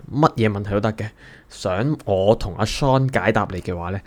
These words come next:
嗱，講明我哋未必識嘅，但係我會諗方法去做少少 research 啦，問人啦，去解答你嘅問題。咁所以呢，如果你有啲咩興趣或者有啲咩問題想問我哋嘅話呢，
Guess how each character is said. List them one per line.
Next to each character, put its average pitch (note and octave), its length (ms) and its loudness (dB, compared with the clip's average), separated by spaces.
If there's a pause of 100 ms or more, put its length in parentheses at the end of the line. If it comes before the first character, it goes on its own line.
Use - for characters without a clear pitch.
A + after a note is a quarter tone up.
(220)
嗱， G#2+ 220 0
講 G2+ 180 0
明 B2 180 0
我 G#2+ 140 0
哋 G#2+ 100 2
未 G2+ 140 -2
必 A#2+ 80 2
識 A2+ 220 0
嘅， F#2 200 -4
但 G2 200 -2
係 F#2+ 80 -6
我 G2+ 160 0
會 G2+ 160 0
諗 G2+ 240 -4
方 A2+ 340 2
法 G#2 260 -6
去 G2+ 140 -6
做 F#2+ 200 -6
少 - 200 -6
少 A2+ 140 2
research A2+ 520 4
啦， A#2 120 2
問 F#2 280 -4
人 E2+ 220 -10
啦， G2 300 -6
去 F#2 100 -8 (180)
解 D3 120 2
答 B2 120 6
你 A2 60 2
嘅 G#2 80 2
問 F#2 140 -6
題。 - 80 -8 (600)
咁 C3+ 160 -4
所 D#3 100 2
以 D3+ 40 2
呢， D3 100 4
如 G#2 140 -2
果 G#2+ 100 2
你 C3 60 4
有 G#2+ 140 4
啲 A2+ 100 2
咩 A#2 160 2
興 F#2+ 380 -2
趣 F2+ 360 -6
或 E2+ 120 -6
者 G#2 120 -2
有 G#2 80 2
啲 A2 100 -2
咩 A2+ 160 0
問 F2+ 260 -6
題 E2+ 200 6
想 G2+ 320 -2
問 F#2+ 400 -2
我 F2 120 -4
哋 F2 180 -12
嘅 F#2+ 160 -8
話 F#2 200 -6
呢， A#2+ 100 -2